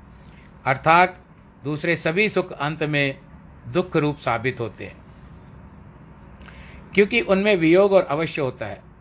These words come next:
प्राण चले जाने के बाद पश्चात पुत्र, पत्नी, पुत्र, मित्र, धन, दौलत सभी दूसरे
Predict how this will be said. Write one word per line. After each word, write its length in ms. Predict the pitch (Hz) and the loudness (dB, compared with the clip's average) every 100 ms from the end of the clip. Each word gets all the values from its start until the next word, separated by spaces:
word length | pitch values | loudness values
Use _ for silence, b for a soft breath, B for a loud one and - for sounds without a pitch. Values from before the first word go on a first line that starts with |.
| - - | -20 -2
प्राण 260 | 139 160 185 | 2 2 2
चले 280 | 160 160 156 | 0 0 2
जाने 280 | 151 147 | 2 0
के 140 | 147 139 | -2 0
बाद 420 | 131 139 143 135 131 | 2 4 2 -2 -8
पश्चात 580 | 123 - 139 143 139 | -8 -2 2 2 0
पुत्र, 600 | 127 - 135 - - 139 | -8 -8 -8 -8 -8 -8
पत्नी, 580 | 131 135 135 139 143 143 | -4 -4 -4 -4 -2 -4
पुत्र, 500 | - 147 135 143 135 | -4 -6 -4 -2 -2
मित्र, 460 | 127 139 - 135 131 | 0 -2 -2 0 0
धन, 320 | 120 135 143 | 0 0 0
दौलत 520 | 123 127 131 135 - - B B B B B - - - - - - - - - | 0 0 2 0 -2 -18 B B B B B -20 -20 -20 -20 -20 -20 -20 -14 -2
सभी 400 | 165 190 160 - - - | 4 6 4 2 -12 -8
दूसरे 540 | 151 139 156 156 135 | -6 -4 -2 -2 -2